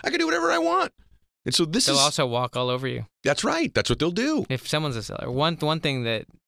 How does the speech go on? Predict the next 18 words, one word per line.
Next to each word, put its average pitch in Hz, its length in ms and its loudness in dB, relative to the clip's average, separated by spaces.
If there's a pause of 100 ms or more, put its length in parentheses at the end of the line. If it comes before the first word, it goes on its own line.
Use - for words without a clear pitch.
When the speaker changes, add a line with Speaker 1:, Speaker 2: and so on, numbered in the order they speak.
Speaker 2:
this, 139 280 0
this 151 220 -2
hits 165 280 -4
really 139 200 0
hard, 127 260 0
and 127 100 0
this 143 160 -2
is 151 140 -2
a, 117 260 0
a 113 140 -4
high-level 123 540 -2
principle, - 580 -6 (100)
the 135 120 0
more 127 260 0
you 120 180 0
understand 117 560 -4
it. 113 160 -8 (540)
Um, 120 500 -2